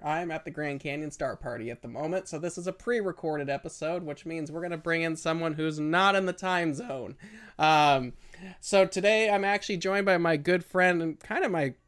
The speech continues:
counterpart, at least I kind of see him that way. Um, Will Godward, uh, he is from Skywatcher Australia. So, hey, Will, how you doing?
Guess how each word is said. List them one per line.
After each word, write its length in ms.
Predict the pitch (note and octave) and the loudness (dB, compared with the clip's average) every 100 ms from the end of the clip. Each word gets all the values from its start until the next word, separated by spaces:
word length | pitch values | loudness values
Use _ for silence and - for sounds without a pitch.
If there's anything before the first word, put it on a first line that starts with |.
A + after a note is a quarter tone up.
| - | -8
counterpart, 680 | - B3+ F3 - C#3 C#3+ | 0 0 0 0 2 2
at 40 | C#3+ | 0
least 220 | D3 C#3+ | -8 -2
I 240 | D3+ D#3 - _ _ _ - | -2 -2 -6 _ _ _ -12
kind 160 | B2+ | -12
of 60 | A#2+ | -10
see 160 | - | -10
him 100 | A#2+ | -10
that 240 | B2 C3 - | -6 -8 -6
way. 360 | C3+ C#3+ D3 | -2 0 0
Um, 680 | - D3+ D3+ D3 C#3+ C#3 B2+ - | -2 0 4 6 4 2 -4 -10
Will 320 | C3 D#3+ F3 | 0 4 4
Godward, 640 | D3+ D#3 E3+ D#3+ D#3+ F3+ F#3+ | 2 4 4 4 0 -2 -2
uh, 200 | D#3+ C#3 | -4 -4
he 260 | C#3 E3+ D#3 | -4 -6 -4
is 180 | E3 D#3+ | -6 -6
from 160 | D#3+ | -10
Skywatcher 600 | C#3 - C#3+ C#3+ D3 C#3+ - | -8 -2 -2 -2 -6 -10 -12
Australia. 760 | C3 - - C3+ D3 F3+ A#3+ | -14 -12 -6 -2 0 -2 -6
So, 380 | - - D#3+ D3 | -8 -4 -2 -2
hey, 280 | G#3 A3+ F3 | -2 2 2
Will, 380 | C#3+ E3 G3 G#3 | 2 2 2 2
how 160 | F#3+ | 0
you 180 | F#3 G3 | 0 0
doing? 560 | E3+ F#3+ G#3 F#3+ D#3 | 0 2 2 0 -4